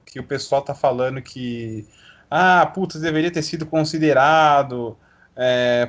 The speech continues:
podia tá lá, que não sei o quê. O DeMar DeRozan, ele estatisticamente tá fazendo uma temporada boa mesmo, que chama atenção, mas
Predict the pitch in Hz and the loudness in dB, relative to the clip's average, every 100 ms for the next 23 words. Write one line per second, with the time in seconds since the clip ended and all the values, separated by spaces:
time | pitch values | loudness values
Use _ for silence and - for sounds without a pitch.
0 | - 143 139 170 170 143 135 165 165 156 | -4 -4 0 2 4 4 4 6 6 4
1 | 139 - 151 147 - 127 127 160 156 _ | 2 -2 -10 -10 -10 -12 -10 -12 -12 _
2 | _ - 151 151 151 151 151 160 156 156 | _ -8 -2 0 0 -2 0 2 6 4
3 | 165 151 131 127 117 117 123 _ 160 180 | 2 -2 -2 -4 -4 -8 -10 _ -4 -2
4 | 190 - 160 175 175 - 156 139 135 - | -4 0 -2 0 -6 -2 -2 -2 -8 -4
5 | 139 - 127 131 127 127 123 123 117 117 | -2 0 -2 -2 -4 -4 0 2 2 -2
6 | 110 123 120 113 120 135 123 110 117 113 | -4 -2 -2 -2 -4 -6 -6 -10 -10 -8
7 | - 120 120 113 - 123 147 156 147 196 | -4 -4 -4 -8 -2 2 2 4 4 2
8 | - | -4